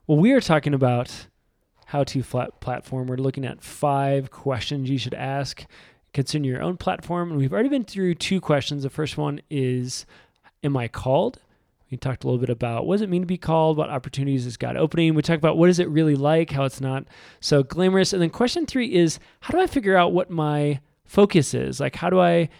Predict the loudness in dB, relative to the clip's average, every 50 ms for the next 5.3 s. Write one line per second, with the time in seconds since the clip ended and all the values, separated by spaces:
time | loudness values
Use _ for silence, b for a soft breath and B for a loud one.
0 | b b b _ 0 2 2 2 2 2 2 4 4 4 4 4 4 2 2 2
1 | 2 0 0 0 0 -2 -2 -4 -8 -8 -8 -10 -10 -6 -4 -4 -2 -2 -2 -2
2 | -2 -2 -2 -4 -6 -8 b b b b b b -2 0 2 6 6 8 8 8
3 | 6 4 4 2 2 4 4 4 4 4 4 4 4 4 6 6 6 4 2 2
4 | 0 -2 -2 -2 0 2 2 2 2 0 -2 -2 -2 -2 -2 -2 -2 -4 -4 -2
5 | -2 0 0 -2 -2 -6